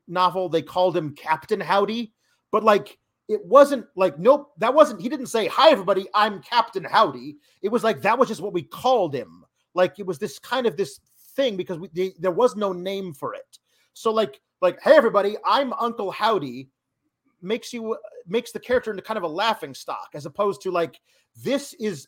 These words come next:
the, if this is Bray's boogeyman that he's been trying to escape since he was a little kid, and that's what he called him when he was a boy,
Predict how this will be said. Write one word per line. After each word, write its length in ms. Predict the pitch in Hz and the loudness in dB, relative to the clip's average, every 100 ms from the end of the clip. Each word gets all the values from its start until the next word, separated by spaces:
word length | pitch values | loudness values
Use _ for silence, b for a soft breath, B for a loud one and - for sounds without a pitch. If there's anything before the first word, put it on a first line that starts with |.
| - | -18
the, 280 | 113 247 | -8 -6
if 140 | 233 - | -6 -4
this 240 | 294 294 | -4 -4
is 220 | 247 214 | -6 -8
Bray's 720 | 139 - 175 233 247 240 143 - _ _ _ _ _ _ 110 | -10 -6 -2 0 -2 -6 -8 -18 _ _ _ _ _ _ -4
boogeyman 880 | 139 214 165 151 113 107 98 101 110 _ _ _ - | 6 6 4 -8 -10 -14 -20 -20 -20 _ _ _ -8
that 100 | 165 | -6
he's 220 | 170 254 | -2 -4
been 180 | - 208 | -4 -8
trying 340 | 147 214 233 | -2 -2 -2
to 120 | 196 185 | -2 -4
escape 380 | - - 208 | -4 -4 -4
since 120 | 135 156 | -4 -8
he 60 | |
was 120 | 170 | -8
a 40 | 160 | -4
little 220 | 175 156 | -4 -4
kid, 520 | 147 196 143 101 104 _ b b | -6 -4 -4 -6 -16 _ b b
and 200 | 165 175 | -8 -4
that's 260 | 165 214 - | 0 0 -2
what 120 | 185 | -8
he 160 | 160 170 | -8 -12
called 340 | - 214 226 | -2 0 0
him 100 | 190 | -2
when 100 | 165 | -6
he 100 | 151 | -8
was 160 | 147 131 | -8 -8
a 40 | |
boy, 540 | 113 190 185 117 107 | -2 0 0 -2 -8